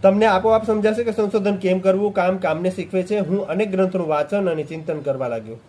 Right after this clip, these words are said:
નોંધ ઉતારવા લાગ્યો, મારી સ્મરણ શક્તિ વધી અને અંતે સંશોધનકાર બન્યો. Evolution of Provincial Finance in British India, The National Dividend of India,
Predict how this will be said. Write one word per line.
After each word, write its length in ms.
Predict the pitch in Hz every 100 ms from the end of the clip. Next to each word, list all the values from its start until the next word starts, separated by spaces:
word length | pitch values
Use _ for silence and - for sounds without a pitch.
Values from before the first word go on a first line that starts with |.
| - 131
નોંધ 280 | 139 156 147
ઉતારવા 360 | 147 156 170
લાગ્યો, 300 | 170 175 185
મારી 220 | 156 151
સ્મરણ 280 | 147 165 160
શક્તિ 300 | - 175 185
વધી 340 | 196 208 160 139 - - -
અને 260 | 156 165 135 - - 151
અંતે 380 | 170 160 147 - - - -
સંશોધનકાર 640 | 156 170 156 151 135 117
બન્યો. 260 | 113 110 107 - - - - - - - - - - - - - - - -
Evolution 420 | 185 226 240 240
of 160 | 240 233 233
Provincial 440 | 220 220 220 233 226
Finance 420 | 214 214 214 208 - - - - - - - -
in 100 | 180 170
British 260 | 196 220
India, 320 | 196 165 156 147 - - - - - 127
The 100 | 156
National 360 | 170 190 208 202
Dividend 360 | 180 180 180 180
of 360 | - 165 160 165
India, 340 | 165 160